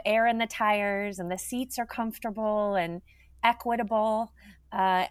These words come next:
and that there's, um, the, the windshield is clear, uh,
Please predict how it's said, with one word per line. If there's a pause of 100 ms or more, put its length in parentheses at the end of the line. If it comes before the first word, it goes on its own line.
and
that
there's, (160)
um,
the,
the
windshield
is
clear, (460)
uh,